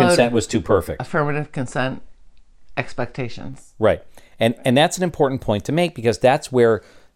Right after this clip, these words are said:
Speaker 1: prosecutors want us to go. That's where certain interest groups want us to go. That's where certain advocates, uh, uh, about sexual assault want us to go. And we're getting f-ing close. We're getting f-ing close.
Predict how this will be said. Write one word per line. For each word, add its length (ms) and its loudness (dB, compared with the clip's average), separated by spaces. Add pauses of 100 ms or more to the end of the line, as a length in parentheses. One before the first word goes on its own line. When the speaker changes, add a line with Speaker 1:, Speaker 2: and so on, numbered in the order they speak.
Speaker 1:
prosecutors 680 -2
want 180 0
us 160 -6
to 100 -6
go. 320 -2 (240)
That's 240 2
where 80 2
certain 320 -2
interest 400 -4
groups 340 -2
want 240 0
us 120 -8
to 100 -6
go. 320 -2 (260)
That's 220 2
where 80 2
certain 380 -2
advocates, 760 -2 (460)
uh, 40 -2 (180)
uh, 360 -2
about 340 0
sexual 400 0
assault 400 0
want 300 2
us 160 -4
to 80 -4
go. 340 -2 (360)
And 200 4
we're 120 2
getting 280 0
f-ing 380 -8
close. 540 -4 (260)
We're 120 4
getting 320 2
f-ing 420 -10
close. 440 -2